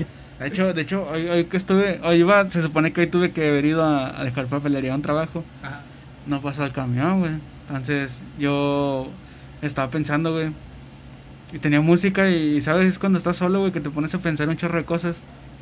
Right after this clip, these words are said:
Speaker 2: Sí, sí.
Speaker 1: Y estaba de que, ¿cómo le hacemos para recordar ciertos momentos? O sea,
Speaker 2: <laughs> ¿Qué?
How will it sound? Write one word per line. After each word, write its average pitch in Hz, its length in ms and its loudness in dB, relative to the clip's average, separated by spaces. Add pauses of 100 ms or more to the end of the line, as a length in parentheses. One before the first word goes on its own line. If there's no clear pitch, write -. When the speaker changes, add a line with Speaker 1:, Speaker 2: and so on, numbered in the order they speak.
(680)
Speaker 2:
Sí, 165 180 -4
sí. 175 100 -6 (540)
Speaker 1:
Y 139 40 -4
estaba 127 340 -2
de 127 180 -2
que, 123 320 0 (800)
¿cómo 135 180 -2
le 160 80 0
hacemos 151 300 0
para 165 240 2
recordar 127 460 -2
ciertos 151 280 -6
momentos? 127 600 -2 (560)
O 120 60 -8
sea, 131 180 -2 (1120)
Speaker 2:
<laughs> 233 1040 8
¿Qué? 220 420 8